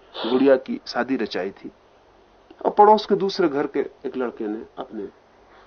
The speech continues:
गुड्डे का विवाह रचाया था। उन दोनों का विवाह होता, लेकिन गांव के बड़े बूढ़े प्रतिष्ठित और मेयर भी मौजूद था। तो मेरे मित्र ने कहा, "ये क्या पागलपन?" और इतना साज समार चल रही थी और इतने बैंड बाजे बज रहे थे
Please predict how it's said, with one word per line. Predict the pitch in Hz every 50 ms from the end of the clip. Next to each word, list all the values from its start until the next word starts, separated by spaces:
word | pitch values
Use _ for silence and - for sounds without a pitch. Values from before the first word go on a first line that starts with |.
| - _ _ _ - -
गुड्डे | 135 139 123 120 110
का | - - 92 - -
विवाह | 107 110 113 110 110 104
रचाया | 98 92 - - - 92 - -
था। | - - - - - - - - - - - - _ -
उन | - 165
दोनों | 160 160 151 143
का | 131 131
विवाह | 120 123 131 151 165
होता, | 185 190 196 226
लेकिन | 220 214 214 208 214 196 165 139 123 - _ _ - - _ _ -
गांव | 127 139 151 170 185 190
के | 185 165
बड़े | 143 156 165 170
बूढ़े | 156 135 131 151 156 165 165
प्रतिष्ठित | 165 - 135 139 - - 156 - - - 175 -
और | 156 147
मेयर | 131 123 117 120 123 131 131
भी | 123 117 127 123
मौजूद | 110 104 95 - 98 90 - _ -
था। | - - - _ _ _ _ - _ _ - - - -
तो | - 190 196
मेरे | 180 156 175 180
मित्र | 180 147 147 160 - 196 196
ने | 208 226 233
कहा, | 240 240
"ये | 233 208
क्या | - - 214 247
पागलपन?" | 233 294 285 269 240 190 - - - - _ _ _ _ _ _ _ _ _ _ _ _ _ _ _ _ _ _ _ _ _ _ _ - _ -
और | 170 185 202
इतना | 220 208 - _ - - 185 220 262 277 277
साज | - - 233 226 233 226
समार | - - 202 196 202 233 226
चल | - 220 202
रही | 196 196 196 196
थी | - -
और | 202 196 190
इतने | 180 190 180 196
बैंड | 180 180 180 175 170
बाजे | 156 139 135 143 170
बज | 156 160 143
रहे | 139 127 117 113
थे | - - 123